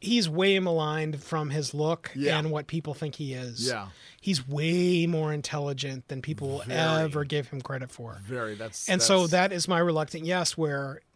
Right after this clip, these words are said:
Speaker 1: I listen to a lot of the music and
Speaker 2: Uh-huh.
Speaker 1: it's, it's not my speed. It, I, there's some of the stuff that I like.
Speaker 2: Do you just
Speaker 1: but
Speaker 2: lean harder?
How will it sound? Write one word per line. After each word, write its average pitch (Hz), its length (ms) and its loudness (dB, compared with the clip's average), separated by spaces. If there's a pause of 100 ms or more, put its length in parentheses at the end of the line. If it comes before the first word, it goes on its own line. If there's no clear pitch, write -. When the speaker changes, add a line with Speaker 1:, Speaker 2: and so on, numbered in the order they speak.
(120)
Speaker 1:
I 175 100 0
listen 202 320 0
to 170 200 -2
a 156 60 -8
lot 165 240 4
of 165 80 2
the 165 80 0
music 170 500 0
and 147 160 -6
Speaker 2:
Uh-huh. 120 220 -4
Speaker 1:
it's, - 280 -6 (200)
it's - 240 -4
not 165 180 -6
my 135 160 -8
speed. 120 580 -4 (340)
It, 175 160 0 (200)
I, 190 160 4
there's 175 240 2
some 208 220 4
of 190 60 0
the 185 80 0
stuff 185 240 -2
that 170 100 -2
I 143 80 0
like. 139 480 -4 (180)
Speaker 2:
Do 147 140 0
you 175 80 0
just 147 220 -10 (120)
Speaker 1:
but 175 140 6
Speaker 2:
lean 160 120 0
harder? 143 500 0